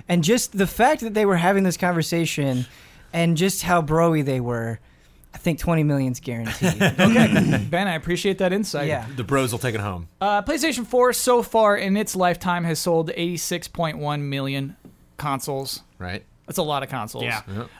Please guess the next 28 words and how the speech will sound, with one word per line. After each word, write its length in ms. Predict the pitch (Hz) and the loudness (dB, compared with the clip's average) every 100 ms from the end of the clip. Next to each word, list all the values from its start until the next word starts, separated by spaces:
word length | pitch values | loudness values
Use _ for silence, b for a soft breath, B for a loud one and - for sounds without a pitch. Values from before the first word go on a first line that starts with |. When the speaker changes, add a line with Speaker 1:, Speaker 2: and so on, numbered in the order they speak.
| - | -2
Speaker 1:
Uh, 260 | 180 180 175 | 2 2 2
their 220 | 208 240 | 2 2
goal 300 | 202 220 233 | 2 4 2
for 140 | 208 196 | 0 -2
the, 260 | 170 165 - | -2 -6 -4
their 240 | 170 196 | -2 -2
fiscal 360 | 190 208 208 214 | -2 -4 -2 -2
year, 200 | 214 220 | -2 -2
seventeen 520 | - 175 170 185 180 | -2 -2 -4 -6 -6
point 240 | 175 160 | -4 -6
five 300 | - 160 165 | -2 -2 0
million, 360 | 170 175 185 196 | -2 -4 -2 -4
and 160 | 151 151 | -4 -4
they've 180 | 151 143 | -4 -4
sold 320 | - 151 143 | -2 -2 -2
seven 300 | 175 160 156 | -2 -2 -4
point 260 | - 151 | -6 -6
one 240 | 143 160 147 | -4 -4 -4
million 260 | 135 131 | -4 -6
so 180 | 120 120 | -6 -8
far. 340 | 117 123 120 117 b b | -8 -6 -6 -8 b b
So 200 | - 170 | -6 0
as 180 | 156 151 | 0 0
opposed 380 | 147 165 170 165 | -2 0 0 0
to 180 | 180 151 | -2 -2
Nintendo 420 | 151 147 156 151 | -2 -4 -2 0
hitting 220 | 151 139 | 0 -4
fifteen, 680 | - 165 - - 180 190 190 | -4 -6 -6 -4 -2 -2 -6